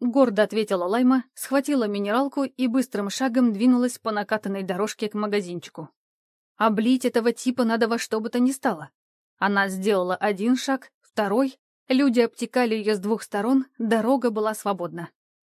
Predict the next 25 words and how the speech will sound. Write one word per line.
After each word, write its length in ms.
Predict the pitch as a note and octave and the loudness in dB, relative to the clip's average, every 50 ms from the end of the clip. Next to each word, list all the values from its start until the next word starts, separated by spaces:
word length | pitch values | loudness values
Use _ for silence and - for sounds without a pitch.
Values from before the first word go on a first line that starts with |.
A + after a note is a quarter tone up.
| _ _ | _ _
Не 220 | - G#3 G3+ G#3 G#3+ | -6 -4 -2 -2 -2
успела 420 | G#3 G3+ - - A3 G#3+ G3+ F#3+ | -4 -4 -6 -4 -4 -2 -2 0
Лайма 360 | F#3 F#3+ G#3 G#3 G3 F#3+ F#3 | 0 0 0 0 -2 -4 -4
возрадоваться, 680 | F#3 G3 F#3 G#3+ B3+ C4 G3 F3 F3 F3+ - - F3+ - _ _ _ _ _ | -4 -4 -2 0 0 0 0 -2 -6 -8 -8 -10 -12 -12 _ _ _ _ _
как 180 | - - A#3+ - | -10 -10 -6 -2
неизвестно 640 | A#3 A#3 A#3 A#3+ A3+ A3 A3+ C4 B3+ - - G#3+ G#3 | 0 2 2 2 2 0 -2 -4 -4 -2 -2 -2 -2
откуда 480 | G#3 - - - D4 C#4+ G3+ F3 E3 - _ _ | -4 -4 -6 -4 -2 -2 -2 -4 -6 -10 _ _
прямо 320 | - C4+ C#4 B3+ A3 A3 A3 | 0 0 2 2 2 0 0
на 80 | G#3 | 0
неё 340 | G#3 G#3 G3+ G3+ G3 B3 C#4 | 0 0 0 0 0 0 0
выскочила 560 | A3+ F3+ A#3+ B3 - A#3 - - A#3 A#3 A#3 | 0 0 -2 -2 -2 -4 -4 -2 -2 -4 -4
перепуганная 680 | A3+ - A#3 G#3+ A3+ A3+ - C4+ A#3 A#3 A3+ A3+ A3 G#3+ | -4 -4 -2 -2 -2 -2 -2 -2 0 0 0 0 0 0
молодая 420 | G#3+ G#3+ G#3+ A3+ A3 A#3 B3 B3 A#3+ | 0 0 0 0 0 0 2 2 2
мамаша 460 | B3+ C4+ B3+ B3 F3 E3 - - D#3+ | 4 4 4 2 0 -2 -6 -10 -12
со 160 | - - A3 | -10 -10 -8
щекастой 480 | - - A#3+ A#3 - A3+ G3+ - B3+ B3 | -6 -4 -4 -2 -2 -4 -4 -2 -2 -2
девочкой 420 | G#3+ A3+ G3 E3 E3 - - G3+ | 0 -2 -2 -4 -4 -8 -8 -6
на 100 | G3 G#3 | -4 -4
руках 380 | G#3+ G#3 - G3+ F3+ - - _ _ _ _ _ | -4 -4 -4 -6 -8 -8 -12 _ _ _ _ _
и 140 | - E4+ E4+ | -8 -6 -6
пискнула: 560 | D#4+ - B3 A#3 - - G3+ G3 G3 G3 F#3 - _ _ _ _ _ _ _ _ _ _ _ _ _ _ _ | -4 -2 -2 -2 -2 -2 -4 -4 -2 -4 -4 -8 _ _ _ _ _ _ _ _ _ _ _ _ _ _ _
«Моя 300 | - D4+ D4 C#4 C4+ C#4 | -2 0 2 4 6 6
малышка 480 | C#4 C4+ C#4+ C#4 C4+ D#4 D#4 - - C#4 | 6 6 6 4 2 0 -2 -4 -6 -4
проглотила 480 | - D4 B3+ B3+ C#4 C4+ - F4 E4 E4+ | -4 -2 0 2 2 2 0 -2 -2 -2
пуговицу! 580 | - - F4+ D4 A#3+ G3+ G#3+ G#3 - - A3 | 0 2 2 2 2 2 0 -2 -4 -6 -10